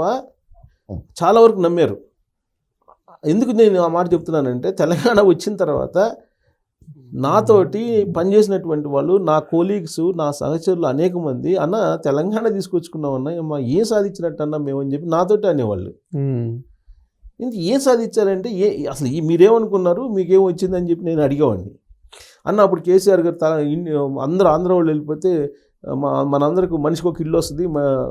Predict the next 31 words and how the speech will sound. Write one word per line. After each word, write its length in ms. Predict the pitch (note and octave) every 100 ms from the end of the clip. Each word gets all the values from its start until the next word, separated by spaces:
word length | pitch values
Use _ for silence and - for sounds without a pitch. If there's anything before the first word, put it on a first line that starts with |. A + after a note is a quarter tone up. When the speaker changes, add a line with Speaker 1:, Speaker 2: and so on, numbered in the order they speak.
| C#3+ - - - - - - _ B2+
Speaker 1:
అలాగే 400 | C#3 D#3 D#3 C#3 -
ఇంటికి 260 | - D#3 E3+
ఒక 140 | F3
ఉద్యోగం 400 | D3+ C#3 C3+ E3+
వస్తుంది, 480 | D#3+ D3 D3 C3+ C3
ప్రభుత్వ 340 | - C#3 D3+ D3
ఉద్యోగం 220 | C#3 C3+
వస్తుందని 340 | C3 C3+ B2+
చెప్పి 200 | A#2+ -
చెప్పాడు 220 | B2 C3+
కదన్నా 340 | A#2+ A2+ G#2+ A#2
అని 180 | B2+ A#2
అంటే, 200 | C3 B2
Speaker 2:
మ్మ్. 140 | A#2 - _ - -
Speaker 1:
"చెప్పాను 300 | F3+ G3 G3+
రా 80 | E3
భయ్, 140 | D3+ A3
మీరు 160 | E3
నమ్మారు. 600 | B2+ B2+ C#3 B2+ A#2 G#3+ A3 - _ _ - - -
అది 100 | C#3
ఎలా 160 | C3+ G3+
సాధ్యం? 540 | G#3 D#3+ D3 D3 F3
ప్ర-, 220 | E3 D3
ఇంటికి 220 | D#3+ E3+ F#3
ఒక 140 | E3+
ప్రభుత్వ 320 | D3+ D#3+ E3+
ఉద్యోగం 220 | D3 D3+
అనేది 300 | D3 C#3 C3
అసలు 180 | D3+ B2
సాధ్యమా? 460 | A2+ B2+ C#3+ D#3 C#3
అది 340 | A2+ B2+ G#3+